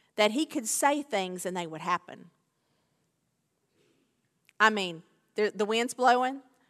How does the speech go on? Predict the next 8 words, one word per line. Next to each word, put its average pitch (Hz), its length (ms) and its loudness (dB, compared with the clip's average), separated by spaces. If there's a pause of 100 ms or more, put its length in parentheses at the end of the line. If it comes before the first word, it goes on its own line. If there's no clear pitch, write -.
(120)
the 208 80 -2
waves 214 320 4
are 226 60 0
going 226 340 2
nuts, 233 480 0 (220)
the 208 80 -2
boat's 214 400 4
rocking, 233 540 4